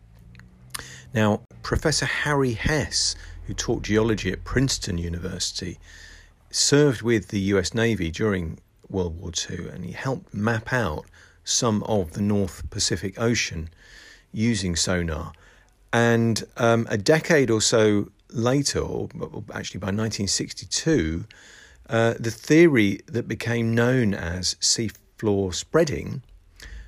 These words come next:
was outlined in a paper by Harry Hess.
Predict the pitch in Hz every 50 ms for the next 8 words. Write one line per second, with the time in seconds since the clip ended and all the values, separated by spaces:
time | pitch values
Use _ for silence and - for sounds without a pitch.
0 | - - - 120 113 113 110 - - 123 139 151 - - 107 92 90 90 90 90
1 | 95 95 92 - - - - 113 113 113 110 107 110 110 - - 107 - - -
2 | 147 151 147 - - 87 80 78 73 - - - - _ _ _ - - 117 104
3 | 92 90 87 87 - - - 95 90 85 85 85 - 92 90 80 78 - - -
4 | - -